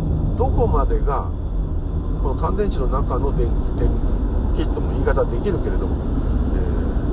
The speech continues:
ー、電気っていうものを概念として見たときに、どれが、あ、始まりで、どれが終わりかなんて言えないですよね。電気としか。命もそれで、そういう考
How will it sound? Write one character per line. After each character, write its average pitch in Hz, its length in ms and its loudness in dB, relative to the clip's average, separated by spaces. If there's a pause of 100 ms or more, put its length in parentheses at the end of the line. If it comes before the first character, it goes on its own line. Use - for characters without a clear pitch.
(220)
ー、 - 20 0
電 - 120 0
気 - 160 0
っ - 20 0
て - 140 0
い - 20 2
う - 40 2
も 151 100 0
の - 100 0
を - 80 2
概 160 200 2
念 - 120 0
と - 100 -2
し - 60 -2
て - 80 -2
見 - 100 0
た - 100 0
と - 20 0
き - 60 0
に、 - 800 -2
ど 233 120 2
れ 233 140 0
が、 117 340 0
あ、 117 200 0
始 139 260 0
ま 131 120 0
り - 100 0
で、 - 100 0
ど - 140 0
れ 156 100 2
が 143 80 2
終 - 80 4
わ - 80 2
り - 60 4
か - 100 2
な - 100 2
ん - 40 2
て - 120 2 (220)
言 - 80 4
え - 20 2
な - 140 4
い - 20 4
で - 60 2
す - 80 2
よ - 80 4
ね。 - 80 2 (1600)
電 151 160 2
気 160 120 0
と - 100 0
し - 100 0
か。 - 80 2 (4000)
命 - 320 2
も - 100 2
そ - 120 0
れ - 100 2
で、 - 240 0
そ 214 120 2
う - 20 2
い 214 40 2
う - 40 2
考 202 100 2